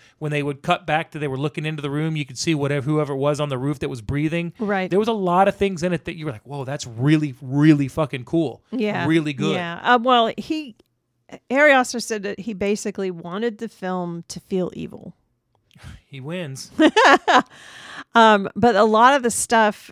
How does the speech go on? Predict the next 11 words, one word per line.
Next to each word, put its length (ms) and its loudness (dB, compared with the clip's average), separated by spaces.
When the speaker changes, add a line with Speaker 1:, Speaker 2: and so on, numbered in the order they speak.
Speaker 2:
you 160 0
know, 180 0
in, 140 0
in 180 -2
terms 400 -2
of 320 -4
the 80 -6
miniatures 880 -4
and 160 -2
the 60 -4
house 560 -2